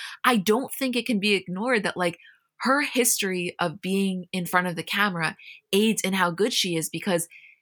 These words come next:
y-, her confessional timing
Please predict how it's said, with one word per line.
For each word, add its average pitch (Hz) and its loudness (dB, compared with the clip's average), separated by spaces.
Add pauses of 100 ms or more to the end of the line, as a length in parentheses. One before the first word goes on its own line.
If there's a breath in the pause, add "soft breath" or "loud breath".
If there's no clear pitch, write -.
(500 loud breath)
y-, 156 -14 (640)
her 294 0
confessional 208 0
timing 233 -2